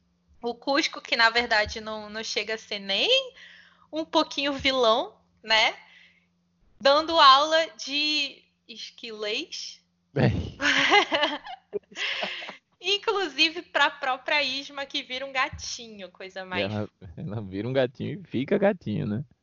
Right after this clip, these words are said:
Speaker 1: E fica gatinho, é engraçado demais também. E eles lá aprendendo a falar a língua dos esquilos com o Cusco,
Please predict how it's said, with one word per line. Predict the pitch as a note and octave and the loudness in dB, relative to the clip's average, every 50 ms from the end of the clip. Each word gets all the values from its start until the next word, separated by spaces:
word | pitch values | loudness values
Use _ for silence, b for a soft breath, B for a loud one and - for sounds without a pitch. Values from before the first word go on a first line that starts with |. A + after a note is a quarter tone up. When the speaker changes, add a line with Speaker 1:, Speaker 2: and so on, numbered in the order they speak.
| _ _ _ _ - | _ _ _ _ -12
Speaker 1:
E | B3 C4 | -12 -12
fica | - - - - A3+ A3 - B3 A3 | -12 -12 -8 -8 -6 -2 -2 0 2
gatinho, | A3+ A#3 C4+ B3+ - - B3 G#3 | 4 2 2 2 -2 -10 -10 -8
é | G#3 G3+ | -8 -8
engraçado | G#3 G#3 G#3 G#3 G#3+ G#3 - G#3+ G3+ G3+ A3+ | -8 -6 -6 -6 -6 -4 -4 -4 -4 -4 -8
demais | A3+ A#3 C4 D4+ C#4+ G#3+ F#3 F#3 - | -12 -12 -12 -10 -8 -6 -6 -8 -8
também. | - G3+ F#3+ F#3 E3+ E3 E3+ F#3 F#3+ G3 | -12 -12 -10 -10 -10 -10 -10 -10 -8 -8
E | |
eles | G3 F#3+ G#3 A3 - | -8 -6 -6 -6 -2
lá | G#3+ F#3+ F3+ | 0 0 0
aprendendo | F3+ F3+ - - G3 F#3+ F3+ F3 F3 | 0 -2 -6 -12 -12 -12 -12 -12 -12
a | F3 | -14
falar | F3+ - - G3 F#3+ F3 F3 F3 F3 F3 - b b b b b b b b b b | -14 -8 -8 -6 -4 -2 -2 -2 -2 -4 -6 b b b b b b b b b b
a | F3+ F#3 | -4 -2
língua | G3 F#3+ F#3+ F#3 F#3+ | -2 -4 -8 -8 -10
dos | F#3 F#3 G3 F3+ A3 | -10 -10 -10 -6 -6
esquilos | A#3 - - - - G3+ F#3 F3+ F3 F3 F#3 F#3+ - | -6 -6 -6 -10 -10 -10 -8 -8 -8 -10 -12 -12 -12
com | - - - A3 | -12 -12 -12 -12
o | C4+ | -12
Cusco, | _ - - F#3 F3+ D#3+ E3+ - - - - - F3 | _ -6 -6 -4 -4 -4 -6 -8 -12 -12 -16 -20 -20